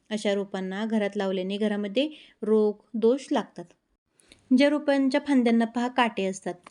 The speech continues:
अशा रोपांनाही आपल्याला घरापासून लांब ठेवायचे आहे. गुलाब वगळता.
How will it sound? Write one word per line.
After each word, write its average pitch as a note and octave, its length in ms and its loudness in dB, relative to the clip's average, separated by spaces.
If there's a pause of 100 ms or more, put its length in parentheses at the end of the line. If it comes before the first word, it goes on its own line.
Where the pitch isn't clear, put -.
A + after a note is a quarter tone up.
(120)
अशा G#3+ 240 0
रोपांनाही G3+ 500 0
आपल्याला G3 360 -2
घरापासून G3+ 580 0
लांब G#3+ 260 -2
ठेवायचे E3+ 400 -6
आहे. F3+ 160 -10 (460)
गुलाब A#3+ 420 4
वगळता. F3 420 -4